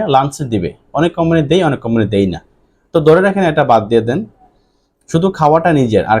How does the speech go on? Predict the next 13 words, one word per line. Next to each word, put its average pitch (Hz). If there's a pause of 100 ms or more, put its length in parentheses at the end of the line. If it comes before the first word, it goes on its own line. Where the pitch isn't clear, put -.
খাওয়া 151
ছাড়া 185
বাকি 147
যা 135
কিছু 185
আছে 123
সম্পূর্ণ 165
লায়াবিলিটি 131
হচ্ছে 143
কোম্পানির, 120
সম্পূর্ণ 143
দায় 117
দায়িত্ব। 110